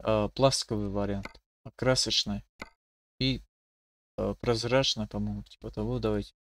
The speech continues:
пластиковый будет. Так, это у нас такая же вариант. Со с-, держалка. Э, с, э, держалка и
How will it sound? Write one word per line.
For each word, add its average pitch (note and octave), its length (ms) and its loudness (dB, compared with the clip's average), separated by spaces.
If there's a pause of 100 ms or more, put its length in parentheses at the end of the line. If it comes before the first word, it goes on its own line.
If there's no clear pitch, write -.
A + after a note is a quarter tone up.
(380)
пластиковый G2+ 600 -2
будет. G2+ 340 -6 (1080)
Так, A2 220 4 (420)
это A2+ 200 -2
у A2 60 0
нас G#2+ 300 -2 (400)
такая C3+ 360 2
же B2+ 140 0
вариант. B2 440 0 (760)
Со A2+ 160 0
с-, - 200 -4
держалка. B2 840 0 (920)
Э, G#2 260 -2
с, - 180 -4
э, G#2 320 -2 (180)
держалка A2+ 800 0
и G#2 360 0